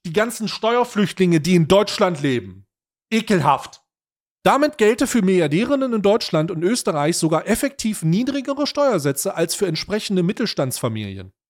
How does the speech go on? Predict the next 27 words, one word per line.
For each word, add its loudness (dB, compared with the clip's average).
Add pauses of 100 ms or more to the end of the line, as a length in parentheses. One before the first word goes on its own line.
(220)
Lediglich 2
in 0
der 4
Schweiz 0
sorgt 2
die 0
Vermögenssteuer 2
dafür, 0
dass -2
die -10
effektiven -4
Steuersätze 0
von -2
Milliardärinnen 0
deutlich 0
näher 4
an 0
den 4
Höchststeuersätzen 2
liegen -2
und 0
die 0
Progression 0
zur 0
Mittelschicht -2
hergestellt -4
wird. -8